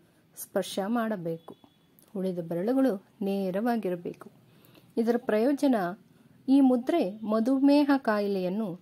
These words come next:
ನಿಯಂತ್ರಿಸುತ್ತದೆ, ಮಲಬದ್ಧತೆ, ಮೂಲವ್ಯಾಧಿ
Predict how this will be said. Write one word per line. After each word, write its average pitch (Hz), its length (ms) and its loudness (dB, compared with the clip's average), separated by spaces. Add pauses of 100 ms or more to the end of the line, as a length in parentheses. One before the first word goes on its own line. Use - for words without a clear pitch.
ನಿಯಂತ್ರಿಸುತ್ತದೆ, 180 800 -6 (560)
ಮಲಬದ್ಧತೆ, 175 680 -4 (380)
ಮೂಲವ್ಯಾಧಿ 180 760 -2